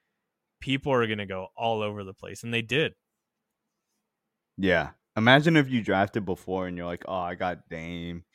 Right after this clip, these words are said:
Speaker 2: He's gonna go off 'cause he doesn't have a team." <laughs>
Speaker 1: Yeah. <laughs>
Speaker 2: And now look at you. <laughs>
Speaker 1: Yeah, no, it'd been, that would've sucked.
Speaker 2: Yeah,
Speaker 1: But
Speaker 2: that
Speaker 1: yeah.
Speaker 2: was smart of you.
Speaker 1: Yeah, I don't got
Speaker 2: That
Speaker 1: nothing else, man.
Speaker 2: I don't really either. I mean,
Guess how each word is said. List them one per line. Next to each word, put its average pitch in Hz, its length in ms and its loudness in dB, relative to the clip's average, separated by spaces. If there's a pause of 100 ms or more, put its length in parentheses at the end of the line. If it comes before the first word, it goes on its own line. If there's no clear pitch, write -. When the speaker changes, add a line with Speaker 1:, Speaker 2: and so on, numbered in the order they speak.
(180)
Speaker 2:
He's 110 220 -6
gonna 104 160 0
go 87 240 0
off 87 400 -2
'cause 82 180 -16
he 98 120 -10
doesn't 92 260 -6
have 90 160 -8
a 82 80 -10 (120)
team." 92 340 -2
<laughs> - 380 -14 (200)
Speaker 1:
Yeah. 127 520 2 (420)
<laughs> - 20 -12 (840)
Speaker 2:
And 107 120 -6
now 101 180 2
look 95 300 -2
at 98 80 -2
you. 110 380 2
<laughs> - 800 -12
Speaker 1:
Yeah, 113 320 2
no, 104 240 -2
it'd 104 120 -6
been, 107 200 -6
that 104 140 2
would've 110 220 -2
sucked. - 520 -8 (680)
Speaker 2:
Yeah, 85 160 -10
Speaker 1:
But 113 120 -4
Speaker 2:
that 110 100 -2
Speaker 1:
yeah. 107 220 2
Speaker 2:
was 101 60 -6
smart 87 220 -8
of 78 180 -14
you. 73 160 -18 (500)
Speaker 1:
Yeah, 120 300 6
I - 20 4
don't 175 120 0
got 175 160 0
Speaker 2:
That 170 100 -2
Speaker 1:
nothing 165 160 -6
else, - 220 -8
man. 113 240 -12 (1040)
Speaker 2:
I 98 100 -10
don't 160 160 -2
really 113 300 -2
either. 101 360 -4
I 101 120 -2
mean, 110 420 -6